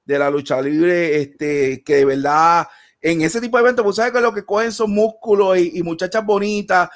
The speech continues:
para tratar de hacer una imagen? Pero ese muchacho, aunque no ganó, lo tuvieron que firmar porque realmente, este, en el Tough Enough hasta se peleó con gente diciendo, "Mira, pero es que ustedes no saben nada de lucha libre", y, y yo le doy la razón, o sea, tú tienes que saber de lucha libre para estar en la lucha libre.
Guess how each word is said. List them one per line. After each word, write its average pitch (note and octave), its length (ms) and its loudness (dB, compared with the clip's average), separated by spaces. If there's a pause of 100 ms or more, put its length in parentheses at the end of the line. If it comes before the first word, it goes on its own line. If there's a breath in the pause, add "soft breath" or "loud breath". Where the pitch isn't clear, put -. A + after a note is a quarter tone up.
(180 loud breath)
para F3 160 2
tratar E3+ 260 -2
de G3+ 60 0
hacer G3+ 160 -2
una G#3+ 80 0
imagen? A3 240 0
Pero E3 120 -2
ese G3 140 -6
muchacho, G3+ 360 -6
aunque D#3 260 -2
no E3+ 140 0
ganó, G#3+ 360 0 (220 soft breath)
lo D#3+ 160 0
tuvieron E3 260 0
que G3+ 140 -6
firmar F#3+ 320 -4
porque G#3+ 180 -6
realmente, E3+ 960 -2
este, D#3 500 -4
en D3+ 100 -2
el C#3+ 120 -2
Tough D3+ 180 -6
Enough F#3+ 180 2
hasta G3+ 280 -2 (220 loud breath)
se F3+ 180 0
peleó E3 320 0
con G3+ 160 -4
gente G#3+ 200 0
diciendo, F3+ 260 0
"Mira, G3+ 180 0
pero A3+ 140 0
es D#3+ 80 -4
que F#3+ 80 -2
ustedes A3+ 240 0
no A3 80 -2
saben A#3 240 0
nada G#3+ 100 2
de G#3+ 80 0
lucha G3+ 160 -2
libre", F3+ 420 2
y, - 40 -
y D#3 160 -6
yo D3+ 100 4
le F3 80 4
doy G3 160 4
la B3 120 2
razón, A3 360 -6
o A3 40 -12
sea, D#3 140 -4
tú C#3+ 120 -12
tienes D#3+ 320 -8
que G3 180 -2
saber F#3+ 240 -6
de G#3+ 80 0
lucha F#3 260 0
libre G3 240 2
para A3+ 120 -6
estar E3+ 140 -4
en D#3+ 40 -2
la D3+ 80 -2
lucha B2 220 -10
libre. G#3+ 320 -2